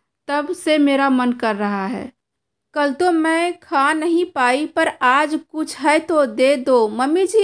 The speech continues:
आपकी इतनी सुबह सुबह खाने की पड़ी है, थोड़ा सब्र कर लीजिए, अभी तो किसी ने कुछ खाया ही नहीं। घर में जाइए, जाकर अपने कमरे में बैठिए, खाना भिजवा दूंगी।" यह सुनकर निराश होकर शीला जी अपने कमरे में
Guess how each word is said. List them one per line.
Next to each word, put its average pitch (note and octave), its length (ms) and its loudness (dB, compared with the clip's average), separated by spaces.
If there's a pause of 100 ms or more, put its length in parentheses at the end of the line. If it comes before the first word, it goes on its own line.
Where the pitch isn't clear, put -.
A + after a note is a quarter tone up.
(120)
आपकी C4+ 460 -2
इतनी D#4 480 -6
सुबह D#4+ 380 -2
सुबह D#4+ 300 -4
खाने D4 420 -8
की D#4 160 -12
पड़ी A3 340 -6
है, B3 160 -2 (480)
थोड़ा E4+ 220 0
सब्र E4 380 -2 (140)
कर C4 200 -2
लीजिए, A#3+ 440 -2
अभी C4+ 420 0
तो E4 240 -2
किसी D#4+ 360 -2
ने D#4+ 140 0
कुछ D#4+ 260 -8
खाया B3 420 -4
ही D4+ 220 -2
नहीं। G#3+ 360 -6 (400)
घर C4+ 240 0
में D#4+ 200 0
जाइए, D4+ 380 0
जाकर D4 400 -2
अपने C#4 420 -2
कमरे C#4 400 -4
में C#4 200 -6
बैठिए, A3+ 440 -4
खाना C4 540 -8 (320)
भिजवा C#4+ 380 0
दूंगी।" A#3+ 460 -2
यह D#4 200 2
सुनकर E4+ 440 0
निराश C#4+ 480 0
होकर D#4+ 320 -4
शीला C#4+ 360 0
जी C#4 160 -4
अपने A#3 360 -4
कमरे B3+ 460 -2
में E4 240 -2